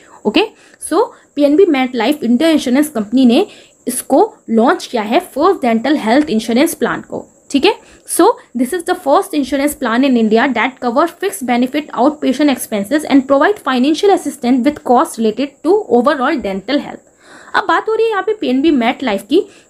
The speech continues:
So, पीएनबी MetLife एस्टैब्लिश हुआ है दो हज़ार एक में, जिसका headquarter है मुंबई, महाराष्ट्र में,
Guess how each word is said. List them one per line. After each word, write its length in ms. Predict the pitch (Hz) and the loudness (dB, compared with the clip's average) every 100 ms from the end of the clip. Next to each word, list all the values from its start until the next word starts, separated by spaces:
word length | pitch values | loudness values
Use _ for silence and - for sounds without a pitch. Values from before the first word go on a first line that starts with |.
| - | -4
So, 60 | 339 | 0
पीएनबी 300 | 311 320 349 403 | 4 4 4 4
MetLife 360 | 277 285 311 | 2 2 -2
एस्टैब्लिश 480 | - - 226 233 302 | -2 -4 0 0 0
हुआ 120 | 277 | 0
है 140 | 277 302 | 2 0
दो 180 | 233 285 | 0 0
हज़ार 340 | 269 233 202 | 0 -2 -4
एक 140 | 196 233 | -4 -2
में, 140 | 330 | -2
जिसका 260 | 320 - 427 | -2 -4 -2
headquarter 460 | 349 - 285 294 | -4 0 0 2
है 80 | 302 | 2
मुंबई, 320 | 269 220 226 | 2 2 4
महाराष्ट्र 540 | 262 220 202 202 - 277 | 4 4 0 -4 -2 0
में, 160 | 311 | 2